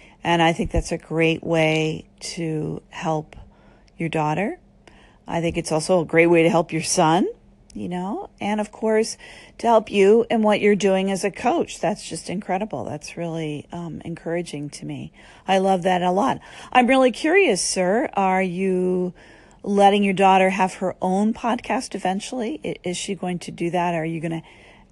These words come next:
do it with her? You know, maybe at this point you're gonna do it with her and it'd be a lot of fun, um, the three of you doing something together.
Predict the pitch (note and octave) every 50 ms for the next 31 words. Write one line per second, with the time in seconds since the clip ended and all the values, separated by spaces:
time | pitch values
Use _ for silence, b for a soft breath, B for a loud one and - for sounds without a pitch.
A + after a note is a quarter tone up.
0 | - F#3 E3 G3 G3 F#3+ E3+ - E3 F#3 F3 E3+ - - - - G1+ - - -
1 | A3+ A#3+ A3+ G#3+ G#3 G#3 G#3 F3+ G3 F3+ F3 - F3+ - - - G3 D#3+ - B2
2 | D3+ F3+ E3+ E3+ E3 - E3 - - E3+ E3+ - - E3+ E3 D#3+ D#3 D3+ E3 D#3+
3 | E3 E3 D#3+ D#3+ E3 - - E3+ E3 E3 E3 E3 D#3+ D#3+ - b b b b b
4 | b b b b b b - F#3 F#3 E3+ D#3+ D#3 D3+ D3+ D3+ D3+ - E3 E3+ -
5 | - F3+ F3 E3+ D3+ D3+ D3+ D#3+ D#3+ D#3 D#3 C#3+ - E3 E3+ F3 E3+ E3 - F3
6 | D#3 F3+ - D#3+ E3 - - D#3+ - D#3+ D3 D3 D#3+ D3 D3 D3+